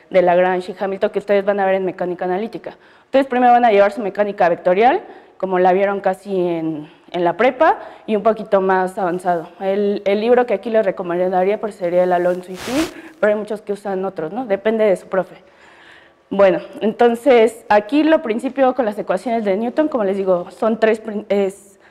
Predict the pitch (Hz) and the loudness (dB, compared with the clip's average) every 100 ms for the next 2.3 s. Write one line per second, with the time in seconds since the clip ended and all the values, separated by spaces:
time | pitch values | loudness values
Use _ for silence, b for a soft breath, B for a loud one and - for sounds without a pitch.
0 | b b b b b 202 208 202 190 175 | b b b b b 0 2 2 2 0
1 | - 196 190 196 233 240 247 262 269 285 | -2 0 0 2 2 2 0 0 0 0
2 | 294 294 370 | 0 2 0